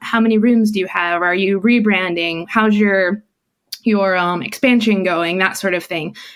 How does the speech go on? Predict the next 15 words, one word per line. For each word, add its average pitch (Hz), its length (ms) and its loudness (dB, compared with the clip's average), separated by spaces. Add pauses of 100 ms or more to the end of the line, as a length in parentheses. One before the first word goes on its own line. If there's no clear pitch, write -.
(100)
As 214 160 6
much 247 200 4
as 226 320 4
<laughs> - 60 -14
information 233 720 4
as 202 180 2
you 214 100 4
can 208 200 2
get 247 200 0
in 196 180 0
seven 180 380 -2
minutes, 214 380 -2 (320)
uh, 190 300 2
meeting 196 400 2
with, 185 200 -2